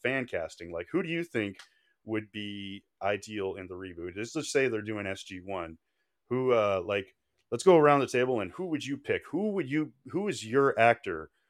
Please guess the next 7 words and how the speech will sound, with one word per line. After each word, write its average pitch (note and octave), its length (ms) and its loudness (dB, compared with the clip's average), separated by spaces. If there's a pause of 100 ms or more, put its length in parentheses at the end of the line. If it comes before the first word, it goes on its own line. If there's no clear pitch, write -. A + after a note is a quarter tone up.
(320)
for, F#2 600 -2 (380)
uh, E2+ 320 -8
the F2+ 120 -8
new G#2 320 -8
Colonel G2+ 360 -6
O'Neill? F2+ 460 -8
Jafar. A2 320 2